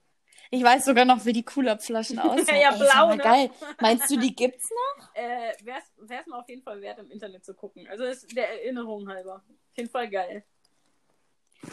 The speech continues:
Speaker 1: Cool-Up, Getränk, Alkohol.
Speaker 2: <laughs>
Speaker 1: Äh, nee, gibt's nur noch irgendwie als Partyspiel, aber so richtig, weil die hatte ja in der Mitte so einen runden Kreis.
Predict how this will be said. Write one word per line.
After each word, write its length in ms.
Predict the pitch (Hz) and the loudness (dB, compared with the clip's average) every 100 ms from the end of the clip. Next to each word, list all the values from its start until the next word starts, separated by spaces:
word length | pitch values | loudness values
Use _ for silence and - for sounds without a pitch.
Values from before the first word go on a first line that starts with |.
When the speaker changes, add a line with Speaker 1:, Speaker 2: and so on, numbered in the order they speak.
| - | -4
Speaker 1:
Cool-Up, 580 | 269 370 359 247 - - | -2 -2 -2 -4 -4 -8
Getränk, 560 | 247 - 233 285 311 | -14 -12 -8 -8 -6
Alkohol. 800 | 226 285 330 240 240 226 285 233 - | -6 -6 -8 -2 -2 -2 -2 -4 -6
Speaker 2:
<laughs> 60 | _ _ _ _ _ _ _ _ _ _ _ _ _ _ _ _ _ _ _ _ _ _ _ _ 269 | _ _ _ _ _ _ _ _ _ _ _ _ _ _ _ _ _ _ _ _ _ _ _ _ -12
Speaker 1:
Äh, 680 | 269 349 440 466 453 453 _ _ _ _ | -8 -8 -8 -10 -10 -12 _ _ _ _
nee, 400 | 247 269 302 370 | 0 2 2 0
gibt's 260 | 349 285 - | -4 -6 -2
nur 120 | 320 | -2
noch 180 | 330 330 | -2 -2
irgendwie 280 | - 330 302 | -2 0 0
als 200 | 269 285 | 0 -2
Partyspiel, 880 | - 262 320 - 349 - - 240 233 | 0 2 2 -2 -8 -8 -4 -2 -2
aber 180 | 226 240 | -2 -2
so 120 | 247 | -2
richtig, 360 | 277 294 339 - - - - | -2 0 -2 -2 -20 -10 2
weil 120 | 254 | 4
die 140 | 262 | 4
hatte 180 | 269 311 | 0 0
ja 140 | 359 311 | 2 2
in 100 | 285 | 0
der 80 | |
Mitte 260 | 262 339 359 | -2 -2 -4
so 120 | 285 | -4
einen 80 | 285 | -4
runden 500 | 254 302 403 - 285 | -4 -6 -8 -8 -8
Kreis. 720 | - 247 320 359 214 214 - | -8 -6 -2 -2 -2 -4 -10